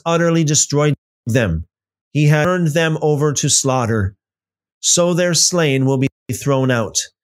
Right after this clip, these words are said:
and their corpses will give off their stench. And the mountains will be drenched with their blood,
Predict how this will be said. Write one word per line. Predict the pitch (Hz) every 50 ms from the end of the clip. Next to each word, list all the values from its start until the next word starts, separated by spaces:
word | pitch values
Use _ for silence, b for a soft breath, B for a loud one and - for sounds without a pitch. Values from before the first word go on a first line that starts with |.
| _
and | 143 147 151
their | 156 156 135
corpses | - - 165 175 180 170 175 - 180 175 165 139 -
will | 147 165 160 143
give | 117 107 147 151 151 131 - -
off | 139 135 135 135 - - - -
their | 113 123 127 127 120
stench. | - - - 123 123 120 104 104 - - - B B B B B B B B B _ _ _ _ _ 135
And | 143 147
the | 147 147
mountains | 147 165 175 185 180 156 - 185 170 151 135
will | 143 165 160
be | 143 156 151
drenched | 120 107 135 147 147 143 127 - 135
with | 135 127 113
their | 135 131 127
blood, | 110 95 113 120 120 113 101 90 82